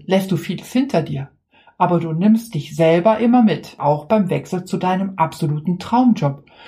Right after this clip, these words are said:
Und es wäre doch zu schade, wenn du da wieder in die innere Kündigung kommst.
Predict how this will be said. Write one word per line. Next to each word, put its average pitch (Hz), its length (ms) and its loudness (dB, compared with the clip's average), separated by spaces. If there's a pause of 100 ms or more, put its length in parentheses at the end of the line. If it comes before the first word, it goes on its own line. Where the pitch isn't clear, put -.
(280)
Und 175 140 2
es 156 140 -2
wäre 185 240 0
doch 143 240 -4
zu 311 260 -2
schade, 165 720 0 (600)
wenn 160 160 -2
du 151 100 -4
da 151 480 -2
wieder 156 560 -4
in 220 120 4
die 220 120 0
innere 226 280 2
Kündigung 190 480 0
kommst. - 460 -18